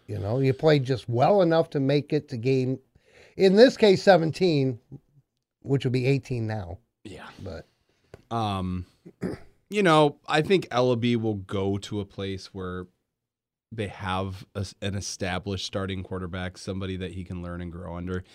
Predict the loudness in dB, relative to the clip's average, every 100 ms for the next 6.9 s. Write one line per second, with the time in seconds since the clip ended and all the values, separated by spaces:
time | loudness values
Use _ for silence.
0 | 4 8 8 10 8 6 2 0 -2 0
1 | -2 -2 -2 -4 -6 -8 -10 -10 -8 -10
2 | -12 -12 -2 4 4 6 6 8 6 4
3 | -4 -8 -18 -20 _ _ 2 4 6 6
4 | 6 6 6 4 2 -2 -4 4 6 6
5 | 6 4 2 0 -14 _ _ -4 -2 -2
6 | 2 6 6 4 2 2 0 -2